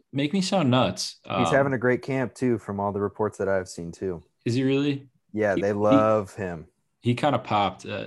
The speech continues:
Speaker 1: again, the, the great thing about this podcast is we're all so multifaceted in our,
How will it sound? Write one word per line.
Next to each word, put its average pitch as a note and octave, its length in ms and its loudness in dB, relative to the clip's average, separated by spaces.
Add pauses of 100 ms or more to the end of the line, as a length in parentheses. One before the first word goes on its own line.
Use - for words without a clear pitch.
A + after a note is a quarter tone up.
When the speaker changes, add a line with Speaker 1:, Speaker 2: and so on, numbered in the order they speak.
Speaker 1:
again, G#2+ 520 2
the, C3 220 -8
the C3 140 0
great D#3+ 280 2
thing B2+ 140 2
about G2+ 220 0
this G2 140 -6
podcast G#2+ 580 -4
is G2 160 -6
we're G#2+ 160 2
all A2 100 4
so G#2+ 240 -2
multifaceted G2 920 -2
in F#2+ 80 -2
our, F#2 400 -4